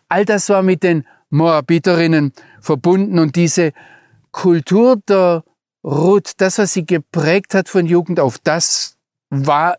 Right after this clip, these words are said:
irgendwo vorhanden. Die Bibel kehrt diese ganz menschlichen Tatsachen nicht einfach unter den Tisch, sondern nennt auch die Herausforderungen in der Persönlichkeit Ruths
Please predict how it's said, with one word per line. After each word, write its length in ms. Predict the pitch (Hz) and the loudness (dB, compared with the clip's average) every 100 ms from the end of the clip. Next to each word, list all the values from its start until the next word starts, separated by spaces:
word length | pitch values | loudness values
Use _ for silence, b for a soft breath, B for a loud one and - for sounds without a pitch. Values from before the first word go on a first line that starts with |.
| _ | _
irgendwo 720 | 185 180 190 180 156 156 170 - b b b b b _ _ _ _ _ _ _ | 0 2 0 0 2 2 2 -2 b b b b b _ _ _ _ _ _ _
vorhanden. 920 | - 180 160 175 202 240 - 113 - _ _ _ _ _ _ _ _ _ - - - | -2 0 0 0 2 0 0 -6 -6 _ _ _ _ _ _ _ _ _ -20 -10 -2
Die 140 | 143 | -2
Bibel 500 | - 165 180 175 180 _ - | 0 0 0 0 -2 _ -14
kehrt 500 | - 143 165 165 - - | -4 0 0 -2 -8 -4
diese 420 | 156 151 - 156 _ - | -2 0 -2 -4 _ -6
ganz 440 | 160 180 214 - | -4 -2 -2 -2
menschlichen 580 | 175 160 147 156 139 135 | 0 0 -2 -6 -6 -4
Tatsachen 600 | 135 123 - 143 - 113 B B B | -2 -2 -2 -4 -4 -8 B B B
nicht 180 | 143 135 | -4 0
einfach 280 | 143 151 156 | 0 0 0
unter 240 | 156 147 131 | 0 0 0
den 260 | 139 127 | -2 -2
Tisch, 320 | - 185 180 - B B | 0 0 0 -6 B B
sondern 580 | - - 165 156 151 143 b b | -6 0 0 0 -2 -4 b b
nennt 380 | 139 160 226 247 | 0 2 2 0
auch 160 | 185 - | -2 -2
die 180 | 180 147 | -2 0
Herausforderungen 1300 | 143 139 135 175 254 - - 185 156 143 147 139 135 | 0 0 0 0 0 -2 -2 -2 0 0 2 2 0
in 300 | - 180 190 | 0 0 2
der 80 | 170 | 0
Persönlichkeit 1000 | 165 135 - 160 151 175 170 - - 135 | 0 -2 0 2 2 0 -2 0 0 0
Ruths 400 | 127 151 - | 0 0 -2